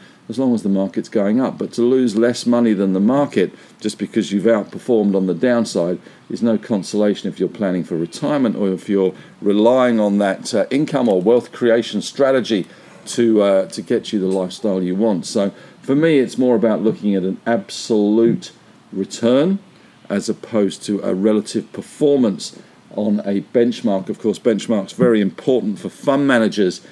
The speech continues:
as they do tend to use them, uh, for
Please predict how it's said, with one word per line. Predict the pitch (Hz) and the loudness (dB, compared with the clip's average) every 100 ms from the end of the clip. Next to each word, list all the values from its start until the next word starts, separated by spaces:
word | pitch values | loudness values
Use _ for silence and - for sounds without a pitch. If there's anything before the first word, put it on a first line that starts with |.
| - - | -20 -4
as | 110 90 | -2 2
they | 110 | 0
do | 90 135 117 | 2 2 2
tend | 104 - 135 127 120 - - - | 0 -4 0 2 2 -2 -16 -14
to | - | -4
use | 107 107 127 123 107 | 0 2 4 2 0
them, | - 123 120 110 - - - - | 2 4 6 4 0 -12 -20 -6
uh, | 101 101 90 | -2 -2 -4
for | - 135 113 104 | -2 2 4 2